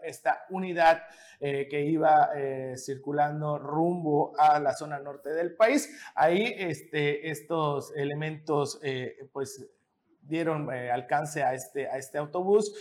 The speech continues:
y al momento de realizar una inspección, pues, vieron que estas personas no había manera de poder acreditar lo que es, eh, su estancia en el país. Por tal motivo, fueron detenidos y puestos a disposición del Instituto Nacional de Migración,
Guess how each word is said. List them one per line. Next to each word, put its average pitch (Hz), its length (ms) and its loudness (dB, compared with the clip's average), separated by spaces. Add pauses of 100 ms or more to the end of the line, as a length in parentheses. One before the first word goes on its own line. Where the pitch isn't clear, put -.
(180)
y 151 80 -6
al 170 80 4
momento 160 340 -4
de 156 80 -2
realizar 135 380 -4
una 143 140 -8
inspección, 143 720 -10
pues, 165 360 -4 (240)
vieron 160 440 0
que 151 160 -4
estas 143 280 -8
personas 139 560 -8
no 143 160 -10
había 135 380 -6
manera 131 420 -8
de 127 100 -4
poder 135 400 -6 (240)
acreditar 139 920 2
lo 135 180 -4
que 135 300 -4
es, 139 200 -6
eh, 127 240 -6
su 139 160 -8
estancia 135 680 -4
en 143 180 -10
el 139 220 -8
país. 156 380 -2
Por 135 260 -10
tal 143 220 4
motivo, 226 500 2 (240)
fueron 208 260 6
detenidos 202 640 6
y 180 60 0
puestos 165 520 0
a 170 60 6
disposición 151 640 -2
del 143 140 -4
Instituto 143 480 -8
Nacional 135 400 -6
de 139 80 -8
Migración, 175 560 2